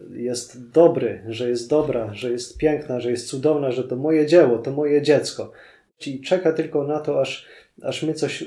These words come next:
uczynimy, jakiś mały znak miłości po to, żeby jeszcze bardziej nas, e, obdarować, wynagrodzić jakoś za tę, e, naszą stratę, którą może gdzieś, e, mogliśmy, mm, ponieść.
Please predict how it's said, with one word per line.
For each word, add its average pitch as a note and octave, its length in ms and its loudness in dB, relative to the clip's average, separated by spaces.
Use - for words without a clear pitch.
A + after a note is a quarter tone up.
uczynimy, D#3 640 0
jakiś C3 360 -4
mały D3 360 2
znak C#3 280 -4
miłości C#3+ 460 -2
po D3+ 140 -2
to, D3+ 120 -2
żeby C#3 240 -2
jeszcze D#3+ 360 0
bardziej C#3+ 440 0
nas, C3 380 -6
e, B2+ 240 -6
obdarować, C3 800 0
wynagrodzić C3+ 680 -2
jakoś A#2+ 280 -2
za B2 140 -2
tę, B2 200 -6
e, - 220 -6
naszą B2 520 -6
stratę, C#3+ 500 -4
którą A#2+ 260 -6
może A#2+ 300 -2
gdzieś, A2+ 340 -8
e, C3 200 -6
mogliśmy, B2+ 680 -4
mm, B2 300 -6
ponieść. B2+ 720 -2